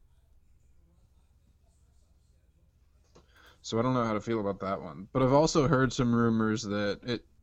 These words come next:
like, R D J isn't coming back to film new stuff. They're just gonna use some, uh, of the de-, deleted scenes out of Civil War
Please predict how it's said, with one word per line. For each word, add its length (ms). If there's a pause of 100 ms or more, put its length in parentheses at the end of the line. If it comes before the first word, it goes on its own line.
(280)
like, 240 (520)
R 160
D 180
J 300
isn't 340
coming 380
back 320
to 120
film 680
new 220
stuff. 720 (880)
They're 160
just 280
gonna 120
use 440
some, 600 (160)
uh, 360
of 120
the 140
de-, 120 (380)
deleted 420
scenes 600 (260)
out 200
of 160
Civil 380
War 340